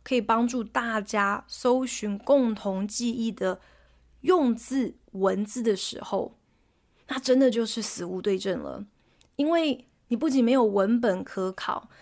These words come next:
你甚至还没有语文可以追忆、可以描述。书中是这么说的，“The past was erased.”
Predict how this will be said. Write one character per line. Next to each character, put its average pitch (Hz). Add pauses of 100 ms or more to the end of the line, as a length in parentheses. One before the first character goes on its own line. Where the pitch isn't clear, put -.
(120)
你 247
甚 330
至 294
还 240
没 247
有 247
语 214
文 190 (260)
可 -
以 240
追 233
忆、 247 (140)
可 -
以 226
描 180
述。 - (760)
书 302
中 294
是 294
这 254
么 233
说 190
的， - (800)
“The 196 (100)
past 262 (140)
was 208
erased.” 196